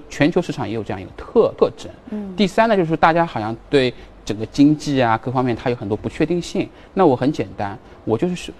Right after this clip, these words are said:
Speaker 1: 我去看这个市场当中最差的。大家一直担心美国，我们之前讨论过很多次，美元是，美股是不是见顶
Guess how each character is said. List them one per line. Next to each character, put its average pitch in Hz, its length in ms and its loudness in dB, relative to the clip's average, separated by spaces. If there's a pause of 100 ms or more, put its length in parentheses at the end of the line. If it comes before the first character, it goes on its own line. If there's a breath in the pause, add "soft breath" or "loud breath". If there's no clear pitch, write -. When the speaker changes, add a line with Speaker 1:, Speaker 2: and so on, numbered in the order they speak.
(100)
Speaker 1:
我 107 120 -4
去 - 160 -12
看 190 300 -2
这 185 100 -4
个 175 60 -4
市 - 100 -8
场 110 180 -14
当 120 120 -8
中 139 180 -4
最 - 120 -2
差 165 340 0
的。 - 80 -18
大 156 100 8
家 170 80 8
一 196 80 0
直 185 60 0
担 180 120 4
心 202 120 0
美 156 200 -2
国， 87 160 -10
我 101 60 -4
们 117 80 -6
之 147 80 -2
前 151 180 4
讨 113 180 0
论 113 100 -4
过 127 80 4
很 104 100 -2
多 90 140 -6
次， - 240 -4 (180 loud breath)
美 107 240 0
元 104 100 -2
是， - 160 -8
美 117 200 2
股 92 120 -6
是 - 60 -10
不 113 80 -2
是 - 60 -16
见 135 200 0
顶 76 140 -8